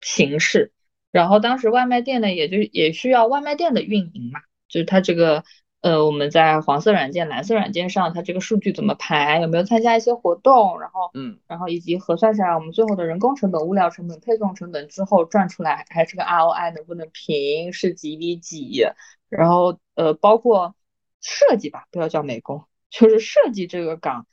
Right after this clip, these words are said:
Speaker 1: 的小朋友也会说，嗯，他要看这个图片的点击量啊，然后以及赚出来，就是哪怕他们仅仅是个设计岗，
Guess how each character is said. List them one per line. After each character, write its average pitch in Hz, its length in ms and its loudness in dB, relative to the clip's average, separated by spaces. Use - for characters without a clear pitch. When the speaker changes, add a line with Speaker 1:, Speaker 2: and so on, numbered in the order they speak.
Speaker 1:
的 175 100 -6
小 156 180 2
朋 160 220 -4
友 160 100 0
也 143 160 -2
会 175 160 -2
说， 170 320 2
嗯， 160 180 -8
他 196 160 4
要 175 120 4
看 170 240 0
这 170 100 -6
个 160 140 0
图 - 200 -10
片 202 180 4
的 170 80 0
点 156 240 -6
击 170 140 -4
量 190 280 2
啊， 156 400 0
然 156 100 -6
后 165 140 2
以 151 100 0
及 160 180 -6
赚 185 280 2
出 180 120 -8
来， 156 340 0
就 262 120 0
是 277 180 4
哪 214 200 0
怕 349 240 -2
他 311 180 -2
们 285 240 -2
仅 202 160 -4
仅 180 200 -6
是 - 120 -6
个 240 120 2
设 269 200 2
计 202 160 -6
岗， 139 200 -10